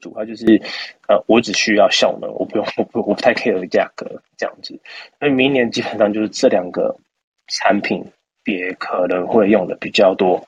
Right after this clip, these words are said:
其他的产品别一般来说应该就是，呃，我觉得可能只是试产阶段啊，试用阶段，因为它的价格还是很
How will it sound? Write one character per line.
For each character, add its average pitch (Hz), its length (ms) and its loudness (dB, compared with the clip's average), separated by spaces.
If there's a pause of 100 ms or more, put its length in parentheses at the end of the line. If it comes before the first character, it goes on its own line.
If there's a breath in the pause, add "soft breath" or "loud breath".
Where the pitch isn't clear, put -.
(260 soft breath)
其 - 180 -2
他 131 200 6
的 127 40 4
产 104 220 2
品 95 200 -2
别 87 360 -2
一 104 260 0
般 95 300 4 (280)
来 95 220 2
说 95 280 0
应 92 40 -2
该 92 140 0
就 92 160 -4
是， - 360 -4 (580 loud breath)
呃， 98 280 2
我 104 160 0
觉 113 140 6
得 117 80 4
可 - 160 2
能 92 100 0
只 92 140 -6
是 98 360 0 (280 soft breath)
试 - 280 2
产 95 300 0
阶 98 220 -10
段 95 280 -6
啊， 90 120 -12
试 107 240 -18
用 92 240 -16
阶 90 220 -16
段， 95 280 -10
因 127 140 -4
为 131 80 0
它 131 160 -4
的 107 80 -8
价 - 260 -2
格 - 240 -16
还 101 100 -10
是 - 140 -14
很 - 100 -16